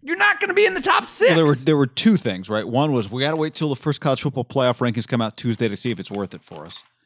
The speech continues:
Speaker 2: And the other thing somebody said was, "Well," I saw some people tweeting, B Y U fans tweeting at Stuart Mandel,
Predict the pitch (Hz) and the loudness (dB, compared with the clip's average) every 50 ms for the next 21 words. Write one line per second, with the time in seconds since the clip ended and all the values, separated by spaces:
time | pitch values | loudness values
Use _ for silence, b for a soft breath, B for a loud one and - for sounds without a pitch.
0 | _ _ - 131 131 135 135 143 - - 170 180 190 160 127 139 120 - - 127 | _ _ -10 -8 -6 -6 -6 -6 -2 -2 0 2 2 2 2 0 -2 -2 -2 -2
1 | 110 110 110 - - 117 104 101 104 101 123 143 170 165 165 160 139 _ _ _ | -2 -2 -2 -2 -4 -4 -4 -4 -6 -8 -6 -2 -2 0 0 -2 -4 _ _ _
2 | _ _ _ _ _ _ - 123 123 123 - 151 135 123 - - 120 123 113 104 | _ _ _ _ _ _ -6 -4 -4 -2 0 0 0 0 0 -4 -8 -8 -8 -8
3 | 110 - - 131 123 110 107 101 92 - 110 - 127 123 117 113 113 117 113 - | -8 -8 -6 -6 -4 -4 -4 -6 -8 -10 -8 -4 -2 -2 0 0 -2 -4 -4 -4
4 | 117 104 98 - - - 113 98 98 90 - - - 113 104 92 95 95 95 98 | -6 -6 -6 -8 -10 -10 -10 -8 -10 -12 -12 -10 -8 -6 -6 -6 -6 -8 -8 -6
5 | 107 143 160 127 90 80 78 - | -4 -2 -2 -2 -2 -4 -8 -12